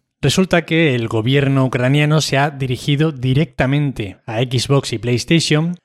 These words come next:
a las compañías desarrolladoras de todo el mundo y a las plataformas de eSport para que abandonen el mercado ruso. En el comunicado, firmado por el viceprimer ministro de Ucrania y compartido a través de su cuenta de Twitter,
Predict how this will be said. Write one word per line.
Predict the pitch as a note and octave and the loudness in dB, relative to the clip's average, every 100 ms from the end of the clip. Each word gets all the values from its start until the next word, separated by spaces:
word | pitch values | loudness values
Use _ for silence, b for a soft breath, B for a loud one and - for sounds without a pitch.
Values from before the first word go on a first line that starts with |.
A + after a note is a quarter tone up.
| _ | _
a | D#3 | 0
las | E3+ - | 0 0
compañías | - C3+ B2 B2 E3 D#3+ A2 | -2 -2 0 2 4 2 0
desarrolladoras | A2+ A2+ A2 A2 A#2 C3 A#2+ | -4 -2 -2 0 2 2 0
de | B2 | 2
todo | C3+ | 2
el | C3+ | 4
mundo | D3 D#3 D#3+ | 2 4 2
y | D#3 | 2
a | C3 | -2
las | B2 | -2
plataformas | A#2+ A2+ - C#3 A#2+ G2 - _ | -4 -4 -2 -2 -2 -6 -12 _
de | C#3 D3 E3+ | -2 2 2
eSport | D#3 - E3 - - _ _ _ _ | 0 2 2 2 -12 _ _ _ _
para | D#3 D#3+ | -2 -2
que | D#3 | 0
abandonen | C#3+ C3 C3 D#3 F3+ F#3 - | 0 2 2 4 2 0 -4
el | C3+ C3 | -4 0
mercado | B2 B2 D#3 E3+ F3 A#2+ | -2 0 0 0 -2 -6
ruso. | A2+ A#2 - - _ _ _ _ - | -4 -2 -4 -12 _ _ _ _ -2
En | C#3 | 0
el | B2+ | 2
comunicado, | B2 A#2 A2 D#3+ E3 E3+ | 0 -2 -2 0 4 2
firmado | - C3 B2 B2+ A#2+ | 2 -2 0 0 0
por | B2 | 0
el | A#2+ | 0
viceprimer | A#2 - A#2 A#2+ A#2 C3+ B2+ | 0 -2 -4 -2 0 0 0
ministro | C3 C3 - C3 | 0 0 0 0
de | A#2+ | 2
Ucrania | A#2 - D3+ D3 D#3 | 0 0 0 2 0
y | |
compartido | C#3+ A#2 A2 A2 C#3+ D3 | 0 -2 -2 -6 -2 -2
a | A#2 | -2
través | A2+ A2+ B2 A#2 | -2 0 0 0
de | G2+ | -4
su | - | -2
cuenta | C3 B2+ B2+ | -2 -2 0
de | B2 B2 | -2 0
Twitter, | D#3 C#3+ D3 D3 | 0 0 -2 -2